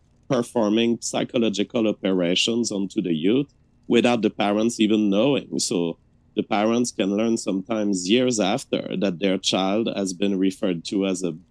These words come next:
boy or a girl because he asked for it.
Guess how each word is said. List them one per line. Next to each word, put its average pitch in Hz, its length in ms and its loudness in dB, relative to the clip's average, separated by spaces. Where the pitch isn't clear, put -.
boy 107 360 2
or 92 100 2
a 87 80 0
girl 95 320 0
because 98 360 -2
he 90 180 -2
asked 107 260 -4
for 101 240 0
it. 78 140 -6